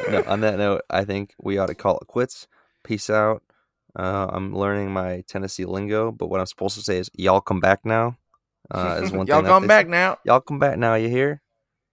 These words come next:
Speaker 1: Um, no, so it's fun,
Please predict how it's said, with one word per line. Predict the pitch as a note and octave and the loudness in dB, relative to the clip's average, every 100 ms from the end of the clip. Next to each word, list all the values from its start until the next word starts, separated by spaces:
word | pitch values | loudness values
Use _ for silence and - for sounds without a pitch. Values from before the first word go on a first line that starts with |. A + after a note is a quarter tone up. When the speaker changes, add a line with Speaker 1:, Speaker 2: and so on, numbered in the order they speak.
| - | -14
Speaker 1:
Um, | F#2+ F#2 F2 E2+ F2 - _ - | -10 -8 -8 -10 -14 -16 _ -10
no, | G2+ F2 F2 | -4 -4 -4
so | - F2+ F2+ - - - _ _ _ _ _ - _ _ | -2 0 0 -4 -14 -20 _ _ _ _ _ -20 _ _
it's | B2 - | -2 2
fun, | C#3 D#3+ | 2 0